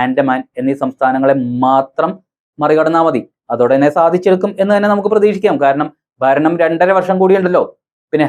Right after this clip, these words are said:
ഹാഷ്മിയോട് ഒരു അഭ്യർത്ഥന, പിണറായിയുടെ ഒറ്റപ്പെട്ട സംഭവങ്ങൾ എന്ന തലക്കെട്ടോടുകൂടി ഈ വിഷയത്തിൽ കൂടി ഒരു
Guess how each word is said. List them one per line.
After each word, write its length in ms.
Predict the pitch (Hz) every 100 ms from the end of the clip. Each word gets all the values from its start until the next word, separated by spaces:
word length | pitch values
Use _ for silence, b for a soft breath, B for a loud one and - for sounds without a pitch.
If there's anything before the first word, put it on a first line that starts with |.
| 139
ഹാഷ്മിയോട് 600 | 143 147 - 202 175 151 147
ഒരു 100 | 151 143
അഭ്യർത്ഥന, 400 | 143 147 139 143 139 - _ _ 139
പിണറായിയുടെ 600 | 139 151 151 156 160 165 -
ഒറ്റപ്പെട്ട 520 | 135 - 160 160 160 165
സംഭവങ്ങൾ 460 | 151 143 143 143 147 147 139
എന്ന 120 | 147 147
തലക്കെട്ടോടുകൂടി 840 | 135 135 135 151 151 151 135 131 131 _ _ -
ഈ 120 | 170 208 185
വിഷയത്തിൽ 480 | 170 160 156 156 160 156
കൂടി 200 | 147 143
ഒരു 80 | 143